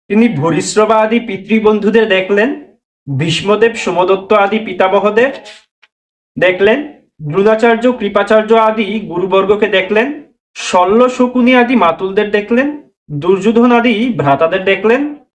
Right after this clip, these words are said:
লক্ষণ আদি পুত্রতুল্যদের দেখলেন,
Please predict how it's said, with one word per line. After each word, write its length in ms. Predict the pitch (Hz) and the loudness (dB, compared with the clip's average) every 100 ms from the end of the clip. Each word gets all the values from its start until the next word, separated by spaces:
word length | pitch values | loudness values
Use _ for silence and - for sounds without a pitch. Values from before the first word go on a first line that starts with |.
| - | -2
লক্ষণ 540 | 147 208 - - 254 | 0 0 -2 -2 0
আদি 180 | 254 240 | 2 0
পুত্রতুল্যদের 880 | 226 226 220 240 240 226 226 233 220 | 0 -2 0 0 0 2 2 2 0
দেখলেন, 580 | 190 190 220 285 294 | -2 0 0 -2 -6